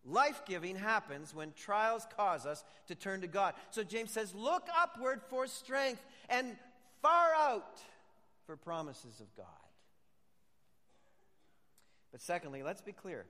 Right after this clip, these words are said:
Choosing sin as a solution or a reaction to trauma in your life will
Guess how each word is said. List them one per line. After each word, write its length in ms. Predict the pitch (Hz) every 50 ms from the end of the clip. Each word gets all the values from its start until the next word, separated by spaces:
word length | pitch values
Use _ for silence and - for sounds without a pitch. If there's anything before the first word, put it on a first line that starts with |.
| - - _ - - - -
Choosing 480 | - 202 233 262 240 208 240 233 220
sin 560 | - - - 220 196 139 113 117 139 175 180 - - _ _ _ _ _ -
as 180 | 156 160 147 156
a 60 | 147
solution 760 | - - 185 180 180 196 196 190 - - 147 135 131 147 156 - - _ _ _ _ - _ - - _ _ - - _ _ -
or 220 | 135 160 190 208
a 60 | 220
reaction 800 | 220 226 233 247 254 269 262 247 - - - 147 139 135 147 147 - -
to 260 | - 170 170 170 165 165
trauma 580 | - - - 196 220 226 226 226 220 208 196 156 139 135
in 80 | 135
your 160 | 131 127 120
life 260 | 117 117 120 123 131 - -
will 180 | 131 131 131